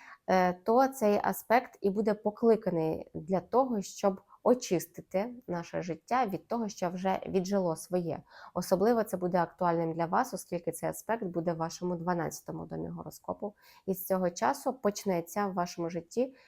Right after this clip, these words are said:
період очищення від того, що вже себе віджило, мається на увазі те, що було в минулому,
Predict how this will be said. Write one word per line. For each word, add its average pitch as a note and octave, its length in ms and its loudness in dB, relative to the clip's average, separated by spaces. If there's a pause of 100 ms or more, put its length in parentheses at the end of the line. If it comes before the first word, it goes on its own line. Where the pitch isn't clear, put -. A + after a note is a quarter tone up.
(180)
період A3+ 460 4
очищення G#3+ 800 0
від F#3 260 -2
того, G#3+ 280 0
що - 200 -6
вже F3 220 -2
себе F3+ 280 -4
віджило, F3+ 600 2 (160)
мається F#3 260 -2
на F#3 80 4
увазі F3+ 240 2
те, F3+ 200 2
що F3+ 180 -6
було F3 300 0
в D3+ 100 -6
минулому, F3 600 0